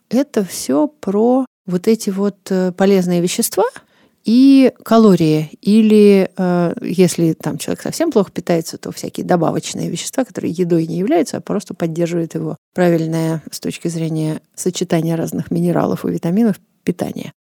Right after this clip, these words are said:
И мне кажется, что при нашей жизни точно ничего не изменится. То есть вот эта махина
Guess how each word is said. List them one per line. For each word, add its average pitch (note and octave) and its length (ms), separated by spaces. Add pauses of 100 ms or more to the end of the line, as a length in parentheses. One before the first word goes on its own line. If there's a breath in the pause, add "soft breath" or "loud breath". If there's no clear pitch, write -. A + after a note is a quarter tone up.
(180)
И F3+ 80
мне G#3+ 220
кажется, G3 400
что - 240
при - 180
нашей G#3+ 320
жизни E3+ 340
точно - 320
ничего - 240
не E3+ 120
изменится. E3+ 520
То - 140
есть - 160
вот F3+ 140
эта E3 160
махина A3 580